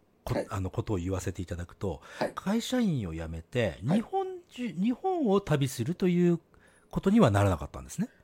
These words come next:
Speaker 2: ならなかったです。
Speaker 1: それはなぜですかね？
Speaker 2: えーっと、この、えーっと、仕事を辞めるわけにはいかないんですよね。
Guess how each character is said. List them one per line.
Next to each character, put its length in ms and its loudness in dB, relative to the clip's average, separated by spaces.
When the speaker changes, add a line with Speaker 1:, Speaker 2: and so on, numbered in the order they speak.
Speaker 2:
な 120 0
ら 80 2
な 120 2
か 100 -6
っ 60 -16
た 80 -20
で 80 -16
す。 160 -14
Speaker 1:
そ 100 -10
れ 60 2
は 40 4
な 160 2
ぜ 80 0
で 100 -8
す 80 -14
か 100 -14
ね？ 80 -14
Speaker 2:
え 60 -2
ー 140 -6
っ 20 -20
と、 200 -2
こ 300 -8
の、 60 -6
え 360 -8
ー 20 -20
っ 180 -20
と、 60 -14
仕 260 -4
事 420 -4
を 440 2
辞 160 8
め 140 8
る 100 4
わ 120 2
け 120 0
に 80 2
は 60 0
い 100 -6
か 120 -2
な 120 -2
い 40 -6
ん 80 -12
で 100 -6
す 140 -10
よ 60 -6
ね。 140 -6